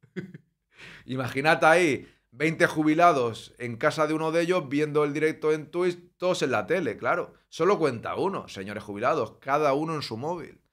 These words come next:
Hay que dar audiencia. Solo, <laughs> solo con uno no puede ser. Cada uno en su casa y yo en la de todos, ¿no? <laughs> Ha, ha sido buena esa, ha sido buena esa de lo, de los jubilados.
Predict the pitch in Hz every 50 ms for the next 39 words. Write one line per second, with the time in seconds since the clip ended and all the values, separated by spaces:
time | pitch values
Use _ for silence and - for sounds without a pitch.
0 | _ _ _ _ _ _ _ - 120 127 - 143 127 147 147 143 127 117 123 156
1 | 180 180 160 - - - - - _ _ _ _ _ _ _ _ _ _ _ _
2 | - 127 139 139 - - - - - - - 190 - - - - - 196 175 175
3 | 170 - - 170 165 180 196 185 170 185 185 180 185 175 165 151 131 139 - 185
4 | 196 208 151 123 113 - 180 175 - - - 170 175 185 190 185 185 190 196 196
5 | 196 196 185 - - 165 156 - 180 180 185 170 180 190 202 208 185 - - -
6 | 156 160 143 175 190 196 202 185 165 156 156 156 196 196 185 147 120 117 113 135
7 | 156 180 202 - - - _ - 175 - - 214 196 208 - 220 196 - - 156
8 | - - _ _ _ _ _ _ _ _ _ _ _ _ _ _ - - - -
9 | - - 165 - - 175 123 - - - _ - - 151 147 139 - - - -
10 | - - _ - 127 - - - - - 143 147 143 175 170 160 151 139 135 135
11 | 127 120 113 117 127 117 113 110 113 117 135 135 127 120 117 120 120 117 113 113
12 | 113 110 107 110 107 107 101 101 110 113 110 107 98 - - 107 104 101 101 101
13 | 101 98 98 98 95